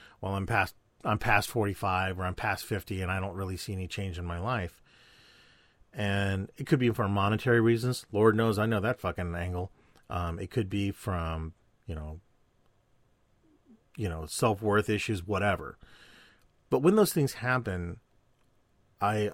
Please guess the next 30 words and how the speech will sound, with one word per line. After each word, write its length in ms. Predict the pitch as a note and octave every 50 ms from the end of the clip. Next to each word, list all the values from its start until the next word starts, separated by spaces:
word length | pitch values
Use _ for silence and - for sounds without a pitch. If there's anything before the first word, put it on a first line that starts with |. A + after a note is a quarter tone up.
| -
often 580 | - G#2 A#2 B2+ - - C#3 B2+ A2+ A2 G#2+ G2+
will 180 | F#2+ F#2 F2+ G2
look 420 | G2 G2+ G#2 G#2 G2+ - - - - _ _ _ _ _ _ _ _ _ _ _
and 140 | - G2+ F#2
think, 220 | - A#2 G2 F2 G2+
"Is 100 | F2+ G2
there 100 | G2+ G#2
anything 440 | A2 B2 B2+ A#2+ - B2 A2 G#2
that 100 | G2 F2+
I 100 | F2+ F2+
could 220 | F2+ - G2+ F2+ E2
do 360 | F2+ F2+ F2 E2+ F2 F2 E2
that 300 | E2+ F2+ E2+ D#2+ - _
would 240 | - F2+ E2+ E2+ F2 _ _ _ _ _
help 180 | - A2+ G2+ G#2
motivate 400 | A#2 D#3 D3+ A#2+ G#2 G2 F2+ -
people 360 | - G2+ F2 - F2 E2 D#2+
and 220 | F2 F2+ F2+ E2 - _ -
get 200 | - A2 G2 -
them 200 | - G2 F#2 F2+
going?" 400 | G#2+ A2 A2+ G2+ E2+ D#2+ E2 - - _ _ _ - - - - - - - - - -
So 120 | - - E3
the 80 | F3
first 220 | - - A#3+ A#3 -
thing 120 | F#3 B2+
I 60 | A#2
thought 220 | A2+ - A2 G#2+ A2
about 340 | G#2+ G2 F#2+ F2 E2 - F2
was, 600 | F2+ F2+ F2+ F2+ F2+ F2 F2+ F2+ F#2 - - - _ _ _ _ _ _ _ -
well, 300 | G#2+ A#2+ C3 C3+ -